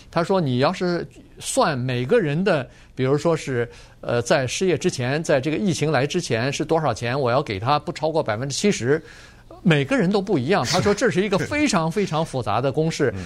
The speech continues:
Speaker 1: 和非常复杂、耗人力和时间的一个，呃，一个过程。如果要是等你一个一个都算清楚的话，可能俩月过去了，
Speaker 2: 嗯。
Speaker 1: 那这钱怎么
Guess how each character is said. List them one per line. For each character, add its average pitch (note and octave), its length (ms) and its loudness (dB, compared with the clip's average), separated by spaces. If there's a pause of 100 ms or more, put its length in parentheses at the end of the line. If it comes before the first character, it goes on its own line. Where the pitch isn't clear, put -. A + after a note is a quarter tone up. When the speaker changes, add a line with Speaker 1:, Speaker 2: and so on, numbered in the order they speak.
Speaker 1:
和 D#3 80 2
非 B3+ 200 -2
常 E3 200 0
复 B2+ 160 -6
杂、 B2+ 340 2
耗 E3 400 0 (200)
人 D3 220 2
力 G#3+ 120 2
和 E3+ 140 -2
时 D3 220 -4
间 E3+ 200 2
的 D#3 100 2
一 A#2 140 -2
个， C3+ 240 2 (360)
呃， A#2+ 180 2
一 D3+ 180 0
个 - 120 2
过 F#3+ 200 2
程。 B2 340 -6
如 E3 140 -4
果 G#3+ 140 0
要 A3 100 4
是 F3+ 140 -4
等 G3+ 220 0
你 C#3+ 240 0
一 E3+ 80 0
个 A3 180 2
一 F3+ 60 2
个 F3+ 100 0
都 G3+ 120 2
算 G3+ 220 0
清 A#3+ 180 -2
楚 B2+ 140 -4
的 A2+ 120 -2
话， C#3 260 0 (560)
可 - 100 -4
能 F#3+ 160 2
俩 A#2+ 140 0
月 F#3+ 140 2
过 A3 180 0
去 B2+ 120 -8
了， G#2 120 -6
Speaker 2:
嗯。 G#2 240 -6
Speaker 1:
那 F3+ 120 0
这 B3 140 2
钱 F3 240 0
怎 A#2 100 -2
么 C3+ 160 -2